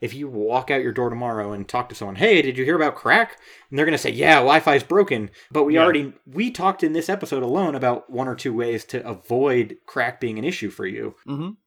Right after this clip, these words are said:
Speaker 2: Mm-hmm.
Speaker 1: And, you know, crack in particular is one that affects a lot more people. It's not just somebody who's maintaining
Speaker 2: It affected literally every, every, everything that uses W P A two.
Speaker 1: Right, exactly, which
Speaker 2: Yeah.
Speaker 1: is, is so many people at this point.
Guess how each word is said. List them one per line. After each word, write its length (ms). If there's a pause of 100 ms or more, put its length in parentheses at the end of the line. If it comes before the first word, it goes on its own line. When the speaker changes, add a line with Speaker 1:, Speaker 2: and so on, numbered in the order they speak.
(320)
Speaker 2:
Mm-hmm. 240
Speaker 1:
And, 240
you 80
know, 100
crack 380
in 80
particular 440
is 120
one 180
that 100
affects 320
a 60
lot 280
more 140
people. 440
It's 120
not 220
just 240
somebody 300
who's 160
maintaining 800
Speaker 2:
It 100
affected 460
literally 500
every, 260 (140)
every, 260
everything 440
that 80
uses 300
W 160
P 40
A 120
two. 40
Speaker 1:
Right, 80
exactly, 380
which 180
Speaker 2:
Yeah. 80
Speaker 1:
is, 160
is 160
so 180
many 140
people 320
at 60
this 140
point. 300